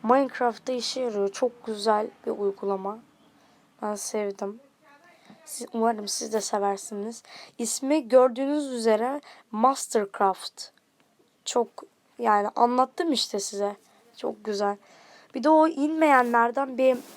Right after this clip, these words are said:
gösterme yapayım size. Ama bulabilirsem. Bakalım.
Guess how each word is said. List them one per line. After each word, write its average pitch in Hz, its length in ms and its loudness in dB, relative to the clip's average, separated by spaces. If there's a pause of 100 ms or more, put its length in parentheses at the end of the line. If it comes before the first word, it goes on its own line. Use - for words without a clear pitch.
(340)
gösterme 233 580 -2
yapayım 202 440 -6
size. 214 400 -10 (960)
Ama 247 200 -8
bulabilirsem. 233 840 -2 (3250)
Bakalım. 202 800 -12